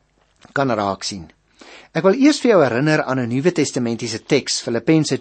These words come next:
twee vers drie en vier, waar daar staan, "Moet niks uit selfsug en eersug doen nie, maar in nederigheid moet die een die ander hoër ag as homself. Julle moenie net elkeen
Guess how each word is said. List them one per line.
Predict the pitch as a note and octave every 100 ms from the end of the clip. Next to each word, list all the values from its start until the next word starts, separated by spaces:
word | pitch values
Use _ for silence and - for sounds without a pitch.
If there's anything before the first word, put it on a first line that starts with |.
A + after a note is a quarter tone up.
| -
twee | G#3 E3+ C3+ - - - _
vers | - D#3 A#2+
drie | G#2 D3 E3
en | B2+
vier, | - A3+ C3+ G#2+ - _ _ - _
waar | C3+
daar | C#3 C3+
staan, | - F#3 C#3 C#3+ - _ _ _ -
"Moet | D#3 F3+
niks | D#3 B3 D#4 -
uit | F#3 E3+
selfsug | - - A3 G#3 - F3+ - -
en | C#3+ C#3
eersug | F#3+ E3 D#3 - B2
doen | - A2
nie, | F2+ - _ _ - _
maar | C#3 D3
in | D3
nederigheid | C3+ G3+ D4 A#3 D#3+ C3
moet | B2+
die | B2+ G3+ G3
een |
die | E3
ander | D3 D#3+ C3+
hoër | G#2 C#3 C#3+ C3
ag | A#2
as | G#2+
homself. | A2 F#2+ - G2 - - _ _ _ - -
Julle | E3 E3
moenie | F#3+ D#4
net | C4 G#3 E3+
elkeen | D#3+ A3 G#3+ D#3 D3